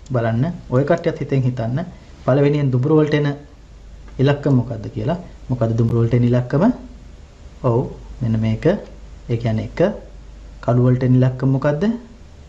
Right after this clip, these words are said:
ඔව් බිඳුව. කහ කියන්නේ හතර. ඒ කියන්නේ මේක දහයේ හතර. එතකොට ඒ කියන්නේ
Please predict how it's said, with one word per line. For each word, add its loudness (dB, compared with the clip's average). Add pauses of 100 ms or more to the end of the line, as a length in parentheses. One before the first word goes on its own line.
(500)
ඔව් 0
බිඳුව. 0 (960)
කහ 0
කියන්නේ 2 (840)
හතර. -2 (760)
ඒ 0
කියන්නේ 0 (640)
මේක 2
දහයේ 2 (460)
හතර. -2 (880)
එතකොට 0
ඒ 4
කියන්නේ 0